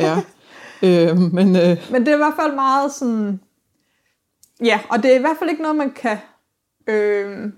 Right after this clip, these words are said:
Speaker 2: jeg
Speaker 1: Beskæftige
Speaker 2: vidste ikke,
Speaker 1: sig
Speaker 2: at,
Speaker 1: med.
Speaker 2: nej, jeg vidste simpelthen ikke, man kunne beskæftige sig med det.
Speaker 1: Nå.
Speaker 2: Der var bare, jeg vidste, at jeg havde en, en kærlighed for det, men det var som om, at det var noget, jeg ligesom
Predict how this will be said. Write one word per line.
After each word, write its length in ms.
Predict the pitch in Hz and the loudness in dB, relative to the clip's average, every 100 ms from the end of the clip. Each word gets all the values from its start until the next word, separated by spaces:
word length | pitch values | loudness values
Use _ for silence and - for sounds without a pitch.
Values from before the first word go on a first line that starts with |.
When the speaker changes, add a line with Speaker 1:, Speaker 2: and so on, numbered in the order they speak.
| _ _ _ _ _ _ _ _ _ _ | _ _ _ _ _ _ _ _ _ _
Speaker 2:
jeg 60 | 254 | -2
Speaker 1:
Beskæftige 240 | - - 233 | 0 2 2
Speaker 2:
vidste 160 | 370 | 4
ikke, 120 | 202 165 | 4 4
Speaker 1:
sig 100 | 180 | 0
Speaker 2:
at, 60 | |
Speaker 1:
med. 140 | 160 160 | 0 -2
Speaker 2:
nej, 120 | - | -2
jeg 80 | 370 | -4
vidste 160 | 370 370 | -6 -6
simpelthen 280 | 349 302 254 | -4 -4 -4
ikke, 140 | 262 | -6
man 80 | 226 | -8
kunne 140 | 233 | -8
beskæftige 440 | 196 - 254 254 214 | -8 -6 -6 -6 -8
sig 120 | 208 | -8
med 140 | 208 | -8
det. 100 | 233 - - | -8 -10 -10
Speaker 1:
Nå. 120 | - | -6
Speaker 2:
Der 140 | 233 220 | -4 -4
var 80 | 208 | -4
bare, 220 | 233 226 | -4 -4
jeg 100 | 226 | -4
vidste, 240 | 254 294 277 | -6 -4 -6
at 80 | |
jeg 100 | 208 | -6
havde 400 | 202 208 208 208 196 | -8 -8 -8 -10 -12
en, 320 | 202 214 214 _ _ _ _ _ _ _ - | -14 -14 -14 _ _ _ _ _ _ _ -14
en 400 | 214 233 233 214 - | -12 -12 -14 -18 -14
kærlighed 500 | - 226 294 392 294 | -8 -4 -4 -4 -4
for 120 | - | -2
det, 420 | 247 285 285 214 214 | -2 0 -2 -2 -6
men 260 | 226 220 | -6 -4
det 80 | 226 | -6
var 140 | 220 | -6
som 200 | 214 240 | -8 -6
om, 180 | 254 320 | -6 -6
at 140 | - - | -8 -8
det 80 | |
var 80 | 220 | -8
noget, 220 | 220 247 | -6 -4
jeg 80 | 277 | -4
ligesom 420 | 247 220 247 233 | -6 -6 -6 -6